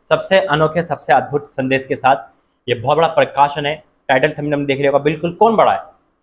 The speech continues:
शैतान या परमेश्वर? आप कहोगे, "भाई,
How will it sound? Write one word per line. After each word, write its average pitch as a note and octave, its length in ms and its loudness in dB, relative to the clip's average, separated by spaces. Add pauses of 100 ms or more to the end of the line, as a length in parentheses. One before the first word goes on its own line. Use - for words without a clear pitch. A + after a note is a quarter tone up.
(580)
शैतान E3+ 580 -2
या B2+ 140 0
परमेश्वर? C3+ 480 -2
आप C#3 100 2
कहोगे, C#3+ 240 0
"भाई, C3 240 -6